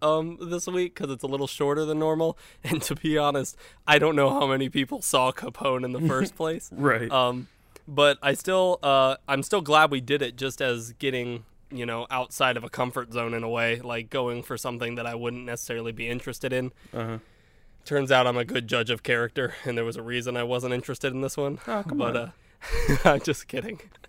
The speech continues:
Speaker 1: I, I could see, by the way, I feel like it's getting even worse reviews than I would even give it, and I think it's because people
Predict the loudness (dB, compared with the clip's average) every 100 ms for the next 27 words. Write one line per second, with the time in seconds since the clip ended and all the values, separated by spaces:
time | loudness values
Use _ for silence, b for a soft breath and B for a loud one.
0 | _ _ _ -20 _ 0 2 2 0 -2
1 | -6 -6 -4 -2 -2 0 0 2 0 2
2 | -2 0 -2 -2 -4 -6 -4 -2 0 -2
3 | -6 -6 -4 -4 -4 -4 -4 -6 -8 -8
4 | -8 -8 -8 -10 -10 -8 -10 -14 _ _
5 | _ _ _ -10 -8 -6 -4 -2 -2 -2
6 | -2 0 -2 -4 _ -4 -4 -2 -4 -6
7 | -8 -10 -8 -10 -10 -8 -6 -6 -8